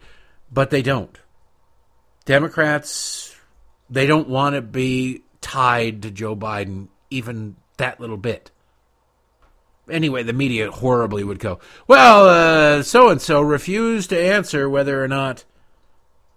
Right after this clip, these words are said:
they would, uh, support Joe Biden's bid for re-election." What's kind of funny is Cori Bush, the racist member of Congress from Saint Louis,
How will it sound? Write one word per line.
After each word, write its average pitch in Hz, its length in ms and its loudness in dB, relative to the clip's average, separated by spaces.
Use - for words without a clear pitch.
they 135 280 0
would, 135 400 -2
uh, 131 280 0
support 135 440 -4
Joe 143 160 -2
Biden's 131 380 0
bid 123 260 -8
for 131 140 -8
re-election." 135 540 -4
What's 113 160 -10
kind 170 180 -4
of 151 60 -8
funny 185 260 -4
is 127 140 -6
Cori 175 360 -2
Bush, 147 440 -2
the 110 220 -6
racist 123 800 -6
member 117 360 -8
of 107 80 -10
Congress 113 400 -6
from 104 180 -10
Saint 104 320 -10
Louis, 120 340 -6